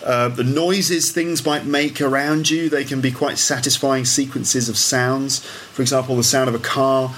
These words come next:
door opening or closing, or a train coming in on the tracks, or maybe a horse riding. And if you can imagine the sound of the hooves on the ground, the sound of a horse riding, that's quite a rhythmic thing.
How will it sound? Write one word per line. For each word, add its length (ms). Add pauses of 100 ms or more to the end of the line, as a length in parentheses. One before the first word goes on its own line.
(260)
door 360
opening 420
or 80
closing, 560 (260)
or 80
a 40
train 600 (180)
coming 260
in 120
on 100
the 80
tracks, 600
or 140
maybe 220
a 40
horse 540
riding. 640 (380)
And 80
if 80
you 20
can 100
imagine 300
the 60
sound 340
of 80
the 60
hooves 680 (220)
on 120
the 80
ground, 520
the 120
sound 240
of 60
a 40
horse 400
riding, 360
that's 160
quite 200
a 40
rhythmic 500
thing. 760